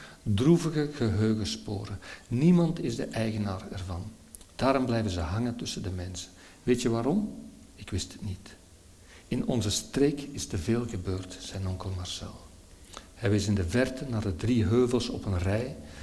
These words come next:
de Kemmelberg, de Rode Berg, de Zwarte Berg. Voor de rest was het landschap plat, een strak getrokken laken. Soms leken de schuren boven de graanvelden te zweven. Bij de minste hitte zinderde de lucht.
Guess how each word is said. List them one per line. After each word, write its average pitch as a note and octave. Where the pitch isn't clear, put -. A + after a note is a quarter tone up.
de A#2
Kemmelberg, A#2+
de -
Rode A2
Berg, A2
de -
Zwarte F2
Berg. -
Voor A#2+
de G#2+
rest C#3+
was A#2
het A2
landschap A2
plat, -
een A2
strak D3
getrokken A#2+
laken. F#2+
Soms -
leken C3
de A2
schuren D3+
boven A2
de G#2
graanvelden A2+
te -
zweven. F#2+
Bij G#2+
de G#2+
minste C3
hitte A2+
zinderde B2
de G#2+
lucht. -